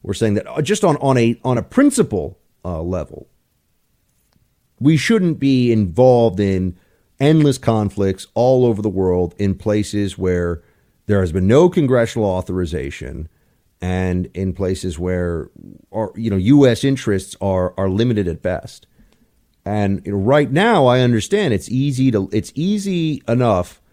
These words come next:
to look at what's going on in Syria and to say, "You know what?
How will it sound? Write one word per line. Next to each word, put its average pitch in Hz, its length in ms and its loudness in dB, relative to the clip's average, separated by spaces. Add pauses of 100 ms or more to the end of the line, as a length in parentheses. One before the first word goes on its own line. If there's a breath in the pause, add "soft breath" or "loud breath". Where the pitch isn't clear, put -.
(280)
to 113 100 -2
look 135 180 4
at 143 80 0
what's 127 160 -2
going 113 240 0
on 104 180 2
in 92 80 0
Syria 110 580 2
and 92 160 -4
to 90 100 -8
say, 90 360 0
"You 87 180 -2
know 131 140 2
what? 214 360 0